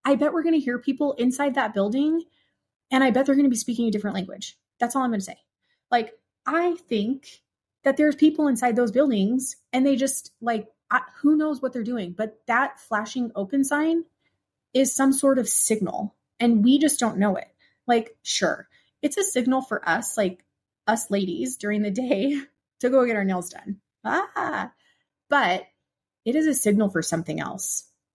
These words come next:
and I'm gonna find out. All right, people. I know this was a short episode,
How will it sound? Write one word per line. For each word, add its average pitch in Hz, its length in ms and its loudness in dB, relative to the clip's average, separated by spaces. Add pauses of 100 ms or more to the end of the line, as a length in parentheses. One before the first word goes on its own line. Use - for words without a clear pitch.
and 196 160 6
I'm 185 200 6
gonna 175 160 0
find 185 280 -6
out. - 240 -12 (1400)
All 233 160 2
right, 196 200 -2
people. 185 440 -8 (500)
I 226 140 0
know 233 160 -2
this 190 180 -8
was 180 140 -10
a 180 40 -6
short 165 260 -6
episode, - 500 -12